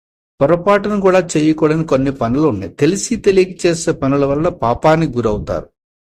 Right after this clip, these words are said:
మీ జీవితంలో ఇబ్బందులను ఎదుర్కోవాల్సి రావచ్చు. కావున ఈ రోజు తొలి ఏకాదశి రోజున చేయకూడని పనులు ఏంటో తెలుసుకుందాం. తొలి ఏకాదశి నాడు పొరపాటును కూడా ఈ పనులు చేయకండి. అన్నం, మాంసాహారం తినకండి.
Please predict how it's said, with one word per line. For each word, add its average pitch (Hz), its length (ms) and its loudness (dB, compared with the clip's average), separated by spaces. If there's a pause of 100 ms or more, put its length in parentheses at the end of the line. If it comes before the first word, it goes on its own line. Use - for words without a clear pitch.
(120)
మీ 123 60 -2
జీవితంలో 220 640 2
ఇబ్బందులను 180 560 2
ఎదుర్కోవాల్సి 131 640 0
రావచ్చు. 98 640 -6
కావున 139 520 0 (440)
ఈ 156 140 6
రోజు 208 260 4
తొలి 175 280 0
ఏకాదశి 175 640 2
రోజున 156 300 2 (140)
చేయకూడని 127 460 -2
పనులు 131 360 0
ఏంటో 123 180 0
తెలుసుకుందాం. 123 640 -4 (1500)
తొలి 190 180 4
ఏకాదశి 196 600 2
నాడు 175 200 2
పొరపాటును 160 540 2
కూడా 165 160 0
ఈ - 20 0
పనులు 139 360 -2 (140)
చేయకండి. 117 440 -4 (720)
అన్నం, 185 380 2
మాంసాహారం 165 840 4
తినకండి. 127 640 -2